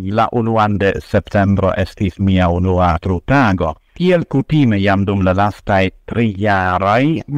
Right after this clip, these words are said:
mi organizas kurson pri interlingvistiko dum la unua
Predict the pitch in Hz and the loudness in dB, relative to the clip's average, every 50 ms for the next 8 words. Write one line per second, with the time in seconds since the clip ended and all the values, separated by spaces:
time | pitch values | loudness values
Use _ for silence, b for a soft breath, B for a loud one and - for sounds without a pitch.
0 | 139 120 113 110 120 120 113 117 113 113 - 120 110 113 110 98 101 101 - - | -4 -2 0 0 0 2 2 0 0 0 0 0 0 0 0 0 0 -2 -4 -4
1 | - - 143 120 113 107 - - - 104 95 95 95 - - 110 101 98 101 - | -4 -2 0 0 0 0 -2 -4 -2 0 0 0 -2 -2 -2 0 0 2 2 2
2 | 110 107 107 101 107 95 90 98 101 95 87 - 95 92 - _ _ - 143 147 | 2 2 2 2 0 0 0 2 0 0 0 -2 -4 -6 -6 _ _ -4 0 0
3 | 156 143 - - 95 92 95 90 87 85 87 - - 104 104 104 95 87 82 | 0 0 -2 -4 -4 -2 -2 -2 0 -2 -2 -2 0 0 0 2 2 0 0